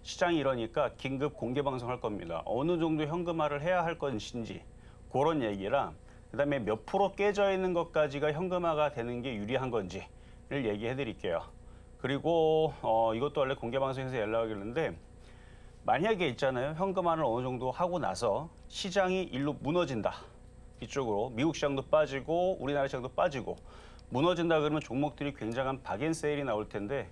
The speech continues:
그러면 마이너스 이십 프로 정도 깨지거나 마이너스 삼십 프로 정도 깨져 있는 사람들한테는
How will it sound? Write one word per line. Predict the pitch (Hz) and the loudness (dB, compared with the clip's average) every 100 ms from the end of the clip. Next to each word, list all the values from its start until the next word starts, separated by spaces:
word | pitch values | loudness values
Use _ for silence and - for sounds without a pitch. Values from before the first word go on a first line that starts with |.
| - - - - | -16 -20 -20 -6
그러면 | 135 151 147 127 127 101 82 101 | 2 4 4 4 2 0 -4 2
마이너스 | 101 131 156 - - 151 | 4 4 2 0 -2 -2
이십 | 110 117 135 - | -2 -4 -6 -6
프로 | 156 143 | -2 -2
정도 | 139 135 139 | 0 -2 -4
깨지거나 | 160 160 143 123 139 | -2 -2 0 0 0
마이너스 | 110 92 123 123 | 2 2 2 -2
삼십 | 117 156 160 | -6 -6 -6
프로 | - | -8
정도 | 131 131 | -10 -6
깨져 | - 180 190 | 0 2 4
있는 | 180 165 | 4 2
사람들한테는 | 139 135 123 117 101 110 147 180 | 2 0 0 -2 -2 -2 -2 -4